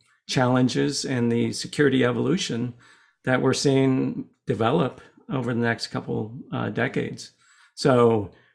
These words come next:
not only do we, I, I, I think we need to bring the security community into greater, um,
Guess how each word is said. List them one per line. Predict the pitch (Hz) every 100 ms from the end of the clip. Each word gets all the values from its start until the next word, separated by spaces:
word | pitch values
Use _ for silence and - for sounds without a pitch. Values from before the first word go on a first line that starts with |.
| _ _ _ -
not | 143 147
only | 147 147 135 123 123
do | - 135 120
we, | 123 120 -
I, | 131 -
I, | 156 156
I | 175
think | 196 180
we | 165
need | 151
to | 127
bring | 107 131 120
the |
security | - 113 - 131 123
community | 117 - 117 110 107 107 -
into | 123 107 131 110 104
greater, | 107 107 113 120 110 107 107 - _ _ _ _ _ -
um, | 110 104 101 104